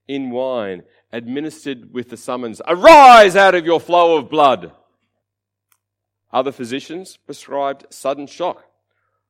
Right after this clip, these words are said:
or the carrying of the ash of a certain ostrich egg in a particular type of cloth. After all this time,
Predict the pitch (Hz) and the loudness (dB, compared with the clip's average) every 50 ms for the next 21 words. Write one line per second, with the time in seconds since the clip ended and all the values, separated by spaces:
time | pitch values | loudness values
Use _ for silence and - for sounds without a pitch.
0 | _ _ _ _ _ - - 147 131 143 143 - - 165 170 175 170 175 175 175 | _ _ _ _ _ -10 -10 -10 -8 -10 -14 -10 -6 -4 -2 -2 -2 -2 -4 -6
1 | 170 156 170 _ _ _ _ _ _ 143 147 143 120 143 156 135 - _ - 156 | -8 -12 -16 _ _ _ _ _ _ -6 -6 -6 -8 -12 -16 -16 -16 _ -8 -8
2 | 165 196 220 220 - - - _ _ _ _ _ _ _ 123 143 139 147 - - | -6 -6 -8 -10 -16 -20 -20 _ _ _ _ _ _ _ -10 -10 -10 -12 -14 -16
3 | - - 175 170 165 - - - - - _ _ - 139 139 - - - _ 135 | -14 -8 -6 -6 -6 -6 -8 -12 -16 -16 _ _ -16 -16 -16 -16 -20 -20 _ -18
4 | 139 135 120 - _ _ - 123 127 107 90 82 85 _ _ _ _ _ _ _ | -18 -18 -18 -20 _ _ -12 -10 -10 -10 -10 -14 -18 _ _ _ _ _ _ _
5 | _ _ _ _ _ - 135 139 123 151 - - 165 160 - 151 151 147 _ 135 | _ _ _ _ _ -12 -12 -12 -12 -14 -18 -20 -20 -20 -18 -20 -20 -20 _ -14
6 | 117 123 - - 127 - _ - 170 151 - - _ _ _ _ _ _ _ _ | -16 -14 -16 -20 -20 -20 _ -18 -18 -18 -18 -20 _ _ _ _ _ _ _ _
7 | _ _ _ _ _ _ _ _ _ _ _ _ _ _ _ _ _ _ _ _ | _ _ _ _ _ _ _ _ _ _ _ _ _ _ _ _ _ _ _ _
8 | _ _ _ - 156 156 156 151 156 _ 165 151 151 _ _ _ - 170 175 175 | _ _ _ -14 -12 -12 -12 -12 -14 _ -18 -18 -18 _ _ _ -20 -20 -18 -18
9 | 180 180 185 180 180 170 156 - 123 117 139 156 151 151 139 - - - _ _ | -18 -16 -16 -14 -14 -16 -16 -18 -20 _ -20 -20 -18 -20 -20 -20 -20 -20 _ _
10 | _ _ _ - - - - - - - - - _ _ | _ _ _ -20 -20 -20 -20 -20 -20 -20 -20 -20 _ _